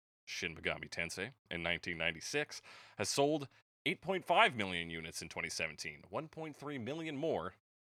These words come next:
than Shin Megami Tensei. The Persona series really started to take off with its fourth installment, Persona three, in two thousand six. The game introduced elements of simulation games, making players engaged not only with dungeon crawling and random encounters, but with the day-to-day life of being a Japanese high school student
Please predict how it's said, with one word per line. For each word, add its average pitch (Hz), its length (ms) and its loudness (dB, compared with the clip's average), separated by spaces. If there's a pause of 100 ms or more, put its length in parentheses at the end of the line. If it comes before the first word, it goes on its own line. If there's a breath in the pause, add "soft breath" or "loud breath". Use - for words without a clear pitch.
than 82 120 -12
Shin 80 200 2
Megami 80 360 0
Tensei. 92 400 0 (420 loud breath)
The - 80 -2
Persona 220 380 6
series 92 360 0
really 135 220 0
started 95 300 0
to 85 60 -6
take 98 260 -2
off 110 180 4
with 151 100 -8
its 104 140 -10
fourth 147 320 -6
installment, 127 540 0 (180)
Persona 131 400 -2
three, 123 380 -2 (180)
in - 80 -20
two 95 140 -4
thousand 90 320 4
six. - 400 0 (400 loud breath)
The 95 40 -6
game 107 240 4
introduced 107 400 0
elements 120 300 0
of 101 80 -4
simulation 165 640 0
games, 80 380 0
making 87 260 -8
players 95 320 -4
engaged 92 460 -2
not 98 140 2
only 113 180 -4
with 95 160 -6
dungeon 113 340 -2
crawling 123 380 2
and 95 100 -4
random 104 240 0
encounters, 90 580 0 (320 loud breath)
but 101 80 0
with 98 120 -4
the - 80 -4
day-to-day 135 420 4
life 127 320 4
of 90 120 -12
being 113 200 -2
a 82 60 4
Japanese 117 480 2
high 113 160 6
school 92 240 -6
student 85 400 -6